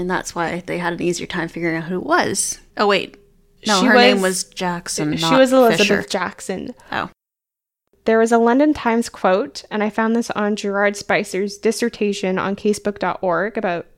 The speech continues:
Speaker 2: the whole Thames
Speaker 1: Mm.
Speaker 2: torso murders. Uh, quote, "Tuesday, left leg and thigh off Battersea, lower part of the abdomen at Horsley Down.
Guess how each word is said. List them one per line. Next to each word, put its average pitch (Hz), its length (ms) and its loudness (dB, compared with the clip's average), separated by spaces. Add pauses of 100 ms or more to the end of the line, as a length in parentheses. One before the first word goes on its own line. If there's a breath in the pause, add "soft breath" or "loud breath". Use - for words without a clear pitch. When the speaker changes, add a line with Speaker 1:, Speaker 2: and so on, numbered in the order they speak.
(100)
Speaker 2:
the 208 120 -4
whole 180 340 0
Thames 185 680 0
Speaker 1:
Mm. - 40 -20
Speaker 2:
torso 196 560 -8
murders. 208 540 -6 (880 soft breath)
Uh, 208 260 -2
quote, - 560 2 (680)
"Tuesday, 190 680 2
left 240 380 -2
leg 254 220 2
and 247 220 0
thigh 226 280 2
off - 280 -6
Battersea, 180 720 -4
lower 226 260 2
part 254 240 2
of 196 100 -4
the 196 220 0
abdomen 202 640 -2 (360 soft breath)
at - 140 -8
Horsley 247 420 0
Down. 170 360 -2